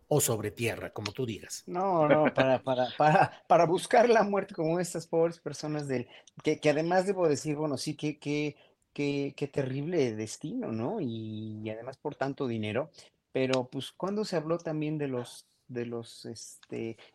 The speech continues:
Speaker 2: inmigrantes que acaban de morir en el mar Mediterráneo, que fueron noventa y tantos o setenta y tantos, ¿no? Los migrantes africanos que también murieron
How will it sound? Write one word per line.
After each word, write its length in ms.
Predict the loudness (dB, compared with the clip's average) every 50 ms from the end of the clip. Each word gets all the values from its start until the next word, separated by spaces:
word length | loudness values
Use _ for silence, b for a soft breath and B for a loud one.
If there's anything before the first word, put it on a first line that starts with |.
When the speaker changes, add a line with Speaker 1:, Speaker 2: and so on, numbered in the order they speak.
| -8
Speaker 2:
inmigrantes 540 | -4 -2 0 0 0 0 0 -2 -2 -4 -4
que 80 | -4 -2
acaban 300 | 0 2 2 4 4 2
de 60 | 0
morir 460 | 0 -2 -2 -2 -4 -4 -6 -6 -8 -12 _ _ _ _ _ _ _
en 260 | -14 -10 -6 -4 -2
el 140 | -2 -2 0
mar 180 | 0 0 0 0
Mediterráneo, 720 | -2 -2 -2 -2 -2 -2 -2 0 0 -2 0 -2 -2 -4
que 100 | -6 -10
fueron 320 | -10 -6 -4 -2 0 0 0
noventa 360 | 0 0 -2 -4 -4 -4 -6
y 60 | -4
tantos 480 | -2 0 -2 -2 -2 -6 -12 -12 -10 -10
o 360 | -10 -10 -10 -10 -10 -12 -12
setenta 400 | -8 -8 -6 -4 -2 0 2 2
y 60 | 0 2
tantos, 380 | 0 -2 -2 -2 -4 -6 -6
¿no? 100 | -6 -6
Los 140 | -6 -6 -4
migrantes 480 | -4 -4 -4 -4 -4 -6 -6 -8 -8 -8
africanos 680 | -8 -8 -8 -10 -8 -4 -4 -4 -2 -4 -6 -10 B B B B B B B _ _ _
que 80 | -10 -6
también 340 | -2 0 2 2 2 2 2
murieron 580 | 2 2 2 2 2 2 2 2 0 -2 -4